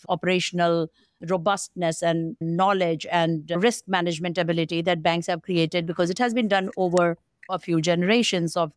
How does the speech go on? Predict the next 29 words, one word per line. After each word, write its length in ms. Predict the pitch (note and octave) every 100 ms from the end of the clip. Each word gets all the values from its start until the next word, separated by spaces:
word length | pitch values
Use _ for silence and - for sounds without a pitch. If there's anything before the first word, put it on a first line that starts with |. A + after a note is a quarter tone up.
| _
dealing 260 | D#3+ E3 D#3+
with 160 | D#3+
people. 360 | - D3+ D#3+ D#3+ -
So 140 | G#3
that's 280 | G3+ G3 -
really, 260 | F#3+ G#3 G3
really 240 | F#3 F#3
not 220 | F#3 F3+ -
something 320 | E3+ E3 E3
which 160 | E3
a 160 | F#3 E3+
startup 400 | - E3 D#3+ E3
can 140 | E3
hope 260 | E3 E3 -
to 100 | D#3+
have 220 | E3+ D#3 D3+ _ _ _
when 180 | E3+ E3+
they 120 | E3
start, 360 | D#3+ A3+ G3+ D#3+ _ - -
in 140 | F#3+
addition 380 | G3 F3+ F3 F3
to 300 | F3 E3+ D#3+
capital 480 | G3 F#3+ F#3 F3 E3+
and 140 | E3
depth 220 | D#3+ -
of 140 | E3+ E3
capital, 380 | E3 D#3 D#3+ D#3+
et 100 | D#3
cetera. 360 | E3 - D#3